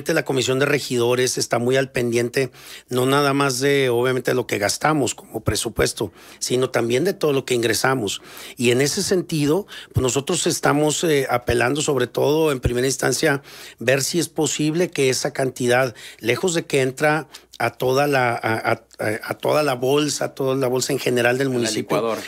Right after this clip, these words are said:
Speaker 1: a la licuadora, también se, se destine una parte en el caso concreto de medio ambiente que podría ser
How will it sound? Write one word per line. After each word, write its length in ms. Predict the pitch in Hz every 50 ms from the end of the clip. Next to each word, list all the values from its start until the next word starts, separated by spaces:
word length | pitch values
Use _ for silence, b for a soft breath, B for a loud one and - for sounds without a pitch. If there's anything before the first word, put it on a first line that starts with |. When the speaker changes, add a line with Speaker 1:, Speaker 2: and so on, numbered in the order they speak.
| B B
Speaker 1:
a 140 | - 120 120
la 120 | 123 127
licuadora, 720 | 127 131 131 127 - - 123 120 123 127 135 143 156 175 175 B B B B B B
también 320 | - 127 123 127 135 143 147
se, 380 | 135 - 160 160 156 156 -
se 160 | - - 139
destine 480 | 127 131 123 - - - 147 147 156 156
una 240 | 156 151 147 143 147
parte 240 | - 127 - - 143
en 80 | 139
el 80 | 127 113
caso 280 | - 131 120 - -
concreto 460 | - - 113 117 - 123 120 - - 135
de 60 | 123
medio 180 | 123 123 123
ambiente 300 | 123 127 131 135 127 -
que 100 | - -
podría 340 | 131 - - 127 120 117 123
ser 300 | 120 - - 135 127 117